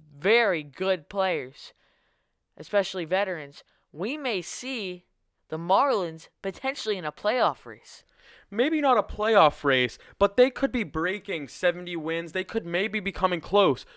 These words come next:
Speaker 2: to a five hundred team. And that is something that the old regime of Giancarlo Stanton, Marcell Ozuna,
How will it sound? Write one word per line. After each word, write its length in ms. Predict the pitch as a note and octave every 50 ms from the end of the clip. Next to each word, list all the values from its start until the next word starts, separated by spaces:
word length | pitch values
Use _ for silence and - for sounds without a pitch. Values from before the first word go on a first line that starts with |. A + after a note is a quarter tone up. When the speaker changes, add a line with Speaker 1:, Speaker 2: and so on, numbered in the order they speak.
| _ -
Speaker 2:
to 140 | - F3+
a 40 | E3+
five 340 | D#3+ - E3+ D#3 D#3+ D#3+ D3+
hundred 320 | E3 E3 D3 D3+ C#3+ C3
team. 400 | - - C#3+ C#3+ D#3 F3 F#3 F3 - _ _ _ _ _ _ _ _ -
And 320 | F#3 F#3+ F#3 F#3 F3 - - _ _ _ _ -
that 180 | G3 G3+ A#3+
is 100 | A#3 A3
something 540 | - G#3+ G#3 G#3+ - - F3+ C#3 A#2+ A2+ A2+ - - - _ -
that 180 | D#3+ D#3+ -
the 180 | E3 E3 D3+ - _ _
old 480 | - D#3+ E3+ F#3 G3 G3 G3 F#3+ - - _ _ _ _ _
regime 640 | - D3+ D3+ C3 C#3+ F#3 G3 F#3+ F3 D#3+ D3 C3 C3 - -
of 320 | D3 C#3+ C#3+ C#3 C3+ B2
Giancarlo 460 | - D3+ D3+ D#3+ - E3+ E3 D#3+ D3+
Stanton, 560 | - - E3 D#3+ D#3+ D#3+ E3 D#3+ D#3+ D#3 D3+
Marcell 380 | D3 D3+ D#3+ D#3+ - F#3 F3 E3
Ozuna, 640 | D#3+ D3+ C#3 B2+ D3+ D#3 D#3+ D#3+ D#3 C#3+ C3+ C3+